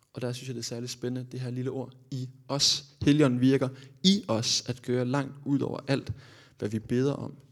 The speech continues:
eller forstår. Helligånden virker ikke uden om mig og gør mig til noget andet, men Helligånden virker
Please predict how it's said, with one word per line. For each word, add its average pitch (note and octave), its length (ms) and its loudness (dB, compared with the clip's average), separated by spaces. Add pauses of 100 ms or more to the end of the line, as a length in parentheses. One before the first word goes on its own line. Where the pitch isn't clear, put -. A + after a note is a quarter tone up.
(260)
eller G#2+ 160 -6
forstår. - 480 -4 (1080)
Helligånden C3+ 400 -2
virker A#2 240 0
ikke A#2+ 300 -4 (340)
uden G3+ 220 6
om F#3+ 80 4
mig A#2 280 2 (1600)
og B2 100 0
gør A#2+ 100 8
mig A2+ 140 4
til A#2+ 100 0
noget A#2 140 2
andet, C3+ 240 2
men B2+ 80 -2
Helligånden A#2 360 0
virker A#2 220 4